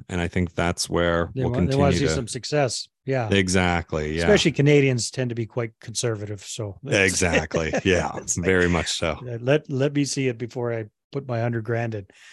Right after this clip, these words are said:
Speaker 2: Well, that,
Speaker 1: Yep.
Speaker 2: that is great. So the, the networking, what have you found to be the better places for finding these kind of investors that can come up with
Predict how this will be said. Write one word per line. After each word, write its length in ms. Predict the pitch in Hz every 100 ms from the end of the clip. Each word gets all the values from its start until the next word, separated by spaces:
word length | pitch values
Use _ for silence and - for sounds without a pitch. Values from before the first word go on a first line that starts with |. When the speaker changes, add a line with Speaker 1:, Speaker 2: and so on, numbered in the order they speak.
| - -
Speaker 2:
Well, 120 | 147
that, 160 | 160 170
Speaker 1:
Yep. 160 | 170
Speaker 2:
that 140 | 165 160
is 140 | 135
great. 260 | 120 165 151
So 160 | 175
the, 320 | 156 160 147 - _ _ _
the 100 | -
networking, 920 | 139 156 196 202 190 180 196 190 185 -
what 340 | 139 127 180
have 100 | 175
you 120 | 170
found 560 | 160 160 156 156 151 131 - _ _ _
to 80 | 139
be 180 | 135 139
the 260 | 127 131 127
better 380 | 110 135 135
places 600 | 131 - 131 120 127 113
for 460 | - - 117 117 107 _ _ _ _ _
finding 480 | - 143 139 131 127
these 220 | 127 120
kind 220 | - 123
of 80 | 117
investors 480 | 113 123 123 120 110
that 100 | 113
can 160 | 117
come 220 | 104 120 117
up 120 | 117
with 320 | 123 104 -